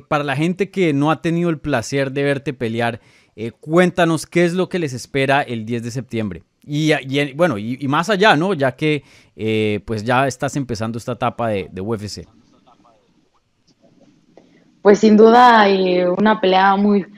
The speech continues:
Speaker 2: muy fuerte. Voy a trabajar mucho para representar, eh, a mi país y sin duda va-, voy a dejar todo, eh, en la jaula. Van a ver una pelea muy, muy explosiva.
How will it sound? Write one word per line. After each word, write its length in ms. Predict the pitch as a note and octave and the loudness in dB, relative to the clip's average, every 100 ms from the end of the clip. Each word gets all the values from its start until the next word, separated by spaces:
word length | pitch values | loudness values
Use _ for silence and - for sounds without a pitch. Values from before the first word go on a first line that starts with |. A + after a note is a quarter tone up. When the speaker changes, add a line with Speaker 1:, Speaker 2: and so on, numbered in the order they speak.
| - - | -18 -2
Speaker 2:
muy 180 | G3+ | 0
fuerte. 680 | G3+ F#3+ F#3+ G#3+ B3+ C#4 C4+ - - - | 2 6 6 6 6 4 4 -6 -20 -8
Voy 280 | E3+ F#3+ G3 | 0 2 4
a 480 | F#3+ F3+ E3+ D#3+ - - | 4 4 4 2 -2 -4
trabajar 400 | F#3+ F#3 G3+ G#3 | 0 2 2 2
mucho 300 | G#3+ A#3 B3 | 2 0 0
para 220 | F#3+ F3+ | 2 2
representar, 720 | F3 E3 F3 E3 F3 F#3 F#3+ - - _ _ - | 2 0 -2 -2 -2 2 2 0 -18 _ _ -14
eh, 240 | E3 E3+ E3+ | -6 0 0
a 80 | |
mi 160 | E3+ F3 | 0 -2
país 540 | D3+ E3 F3 A#3+ D#4+ A#3+ | 4 4 6 4 2 2
y 280 | G3+ F3+ | 2 0
sin 200 | D#3+ F3+ | 0 -2
duda 240 | F3+ G#3 G#3 | 2 4 6
va-, 280 | F#3+ F#3 - - | 4 2 -2 0
voy 160 | G3 | 4
a 40 | G3+ | 4
dejar 300 | F#3 F3 F3 | 2 -2 0
todo, 220 | F#3+ F#3+ | 2 4
eh, 240 | F3 D#3+ - _ - | 2 2 -8 _ -8
en 180 | F3 E3+ | -4 0
la 140 | D#3+ | 0
jaula. 340 | D3+ F#3 F3+ D3 | 2 0 2 0
Van 160 | E3 F3+ | 0 0
a 100 | F3+ | 2
ver 120 | F#3 | 2
una 220 | F#3+ E3+ | 0 0
pelea 260 | E3+ E3+ F3+ | 2 2 2
muy, 220 | F#3 F#3 - _ | -2 -4 -8 _
muy 180 | G3 G#3 | 4 4
explosiva. 640 | G3+ - F3 - E3+ - | 4 -2 -2 0 -2 -2